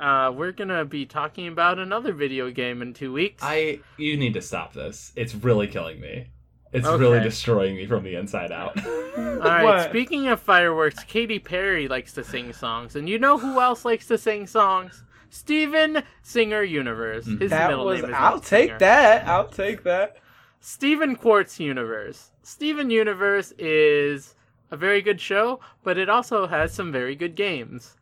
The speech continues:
Speaker 1: And we're gonna be covering Steven Universe Save the Light.
Speaker 3: Ooh.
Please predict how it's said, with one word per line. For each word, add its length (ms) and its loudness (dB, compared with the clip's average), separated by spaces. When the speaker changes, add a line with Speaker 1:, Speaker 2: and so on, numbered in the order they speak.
Speaker 1:
And 160 -4
we're 100 -6
gonna 180 -6
be 120 -6
covering 560 -4
Steven 420 -8
Universe 480 -6
Save 340 -2
the 120 -2
Light. 300 -8
Speaker 3:
Ooh. 720 -4